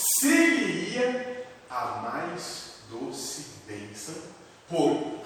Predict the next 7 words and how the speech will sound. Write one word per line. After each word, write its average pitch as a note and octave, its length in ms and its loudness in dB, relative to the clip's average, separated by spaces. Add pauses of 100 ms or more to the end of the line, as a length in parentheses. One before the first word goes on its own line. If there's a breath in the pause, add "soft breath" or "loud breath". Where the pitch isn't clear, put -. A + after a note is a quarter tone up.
(100)
reconduzi-lo A3+ 1500 2 (420)
às D#3 240 0
claridades D3 840 2
do - 120 -6
paraíso." - 540 -6 (1300)
Que - 120 -6
maldade! - 760 -6